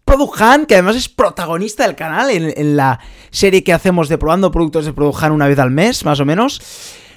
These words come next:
Nos pone aquí que Ryan Hoover, la estrategia que hizo es word of mouth y newsletters. Vamos a ver cómo empezó, porque además hicimos una serie de cómo usar MailChimp para hacer tu newsletter, porque nos pone que Ryan Hoover empezó haciendo una newsletter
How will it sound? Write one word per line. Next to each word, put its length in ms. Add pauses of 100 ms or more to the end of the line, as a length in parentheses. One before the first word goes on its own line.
Nos 80
pone 140
aquí 140
que 140
Ryan 240
Hoover, 460
la 100
estrategia 460
que 100
hizo 300
es 220 (260)
word 500
of 80
mouth 340 (500)
y 120
newsletters. 840
Vamos 260
a 40
ver 140
cómo 160
empezó, 480 (460)
porque 120
además 180
hicimos 320
una 120
serie 220
de 100
cómo 200
usar 220
MailChimp 340
para 80
hacer 160
tu 100
newsletter, 540 (600)
porque 480 (640)
nos 320
pone 220
que 100
Ryan 260
Hoover 520 (300)
empezó 460
haciendo 540
una 280
newsletter 680